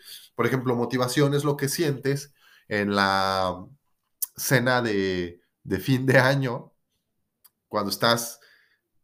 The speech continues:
con las campanadas y las uvas y dices, "Este año voy a ir a, al gimnasio, ¿no? Para bajar lo que subí ahorita desde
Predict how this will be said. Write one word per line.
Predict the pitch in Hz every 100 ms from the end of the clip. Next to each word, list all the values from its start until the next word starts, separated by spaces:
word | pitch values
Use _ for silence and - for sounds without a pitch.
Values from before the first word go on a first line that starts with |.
| _
con | - 113
las | -
campanadas | 113 120 117 120 131 127
y |
las | 107 -
uvas | 123 127 120
y |
dices, | 117 120 127
"Este | 139
año | 147 147
voy | 147
a | 147
ir |
a, | 143 127 113 92 - _ _ _ _ _ _ _
al | 98 98
gimnasio, | 113 101 110 101 82
¿no? | 101 139 - - - - - - -
Para | 110 104
bajar | 98 123
lo | 135 143
que | -
subí | - - 117 113 127
ahorita | 127 117 120 - 123 107 95 87
desde | 92 92 92 87 87 85 78